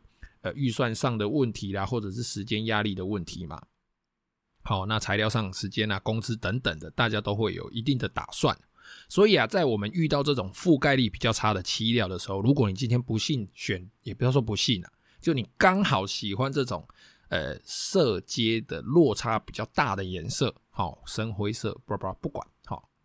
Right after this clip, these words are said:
刚好喜欢这个颜色，那你刚好挑到了，好，那今天你可能就会在你现场发现有不一样颜色的漆料，但是它调出来的漆，好，现场可能还会放一桶，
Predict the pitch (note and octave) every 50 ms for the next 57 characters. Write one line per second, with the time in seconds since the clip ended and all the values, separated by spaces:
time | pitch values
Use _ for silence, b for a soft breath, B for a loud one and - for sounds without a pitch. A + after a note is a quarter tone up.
0 | _ _ _ - C3+ C#3 B2+ G#2+ - - F#2 G2+ A2+ A#2+ G2+ G2 F#2+ F#2+ F#2 F#2
1 | - - G2+ G2 - _ b b b b b b b b b b b b b b
2 | b b - D3+ C#3+ B2+ - - _ _ _ _ _ _ _ _ - _ - F#2+
3 | F#2+ - B2+ C3 C3 F#2 F2+ - - B2 A#2+ B2 B2 - C#3+ G#2 - - - _
4 | _ _ - - - _ _ _ C#3+ C#3 A2 - - _ - - F#3 F#3+ G3+ G#3
5 | G3 B2+ G2 - - - - A2+ G2+ G2 G2 G2 B2 B2 B2+ B2 A#2+ B2+ A2+ G2
6 | F2+ - - A#2+ G#2+ F#2+ G2 - - A#2+ A2+ A#2 A#2+ A#2+ - - A#2+ F#2 F2 -
7 | D#2+ - - - _ _ _ - G#3 D#3 A2+ G#2+ A2+ C3 B2 G#2+ - - _ _
8 | _ A#2+ G#2 G#2+ A2+ - C#3 A#2 G#2 G2 - - - G#2+ G#2 G#2+ G2+ F#2 A2+ A2+
9 | G2+ G#2 G#2+ G2+ A2+ A#2 - - G#2 G2 G2+ - - C#3 A#2 F#2+ F#2+ G#2 G2 -
10 | - - - A2+ A2+ A#2 - - F#2+ - D3 A#2 G2 F#2 F#2 - F2+ F2+ F2+ G2
11 | G#2+ A2 - - A2 F#2+ B2+ B2+ - F2+ -